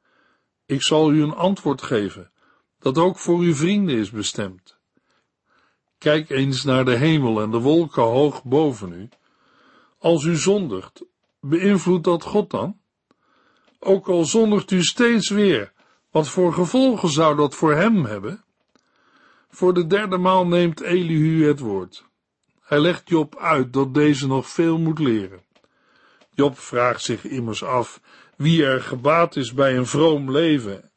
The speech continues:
en of hij niet evengoed had kunnen zondigen, althans, volgens de weergave van Elihu.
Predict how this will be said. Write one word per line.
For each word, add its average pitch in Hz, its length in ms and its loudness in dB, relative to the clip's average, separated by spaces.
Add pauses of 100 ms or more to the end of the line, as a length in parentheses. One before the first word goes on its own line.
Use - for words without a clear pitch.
(360)
en 185 160 0
of 185 220 2
hij 160 180 2
niet 156 260 0
evengoed 147 680 0
had 139 180 0
kunnen 160 280 -2
zondigen, 156 560 -4 (640)
althans, 156 680 -2 (300)
volgens 110 540 -2
de 131 120 0
weergave 113 720 -2
van 147 220 -4
Elihu. 107 560 -2